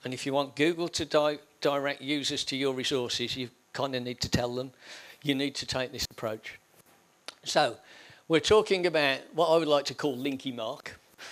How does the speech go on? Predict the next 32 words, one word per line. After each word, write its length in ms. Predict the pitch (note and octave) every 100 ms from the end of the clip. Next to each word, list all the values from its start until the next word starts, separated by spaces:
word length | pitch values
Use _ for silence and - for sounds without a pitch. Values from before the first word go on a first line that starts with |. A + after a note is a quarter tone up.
| - - _
Good 200 | - D#3+
first 320 | - D#3 C#3+ -
step, 300 | D#3 C#3 -
but 200 | D3 D3 -
not 360 | D3+ D3+ C#3 C3+
linked 240 | B2+ A#2
data. 460 | B2 A#2 A#2 A#2 A2+ A2+
BibFrame, 720 | - F#3 - E3+ D3+ D3+ D3 B2+ - -
the 80 | C3+
basis 480 | B2+ E3 F3+ E3 -
for 180 | - D3+
a 60 |
broad 560 | C#3+ C3+ D#3+ E3+ F3 C#3+
library 560 | D3+ D#3 D#3 C#3 D3 C#3+
linked 300 | D3 C3+ -
data 360 | C#3 C3 -
adoption, 580 | A#2+ C3 - - A#2+ A2+ - _ - - -
and 160 | B2+ B2
schema 380 | - E3 D3+ C#3
dot 120 | C3
org. 260 | C3+ C3 A#2+ - - _
We 140 | D3 E3
need 220 | F#3+ G3+
to 160 | G3 G3
adopt 460 | - F3 D#3+ - -
as 260 | F3 E3+ C3+
well 400 | C3+ F#3+ G#3+ E3
as 300 | B2+ B2+ - D#3
internal 720 | D3+ C#3+ - E3 D#3 D#3 D#3
library 480 | C#3 D3+ C#3+ C3+ C#3+
linked 220 | C#3 C#3
data. 440 | - C3 B2 G#2+